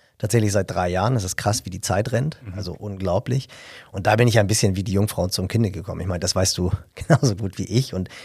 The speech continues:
Speaker 1: hab mir halt nie die Gedanken darüber gemacht, was das für einen Impact hat. Weil sich auch die Hörerzahl mittlerweile tatsächlich verdoppelt hat. Das ist halt schon auch krass, wie viele Leute wir erreichen.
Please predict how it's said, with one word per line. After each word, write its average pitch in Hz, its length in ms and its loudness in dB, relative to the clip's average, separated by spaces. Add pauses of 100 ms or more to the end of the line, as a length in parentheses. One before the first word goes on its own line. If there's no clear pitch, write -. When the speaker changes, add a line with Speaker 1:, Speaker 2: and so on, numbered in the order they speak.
(160)
Speaker 1:
hab 104 140 -2
mir 95 120 0
halt 95 120 -2
nie 107 200 0
die 92 140 -6
Gedanken 95 340 -2
darüber 92 320 -2
gemacht, 87 320 -4
was - 120 -2
das 80 120 -6
für - 80 -6
einen 82 80 -8
Impact - 380 -6
hat. - 300 -12
Weil 101 120 -2
sich 98 140 2
auch 98 80 2
die 104 120 0
Hörerzahl 110 460 6
mittlerweile 101 460 0
tatsächlich 98 440 -4 (240)
verdoppelt 98 500 0
hat. - 220 -2 (300)
Das 92 100 -14
ist 92 80 -6
halt 92 120 -2
schon 101 140 -4
auch - 160 -6
krass, - 300 2
wie 87 100 -4
viele 101 260 -2
Leute 92 320 0
wir 92 140 -6
erreichen. 98 600 -2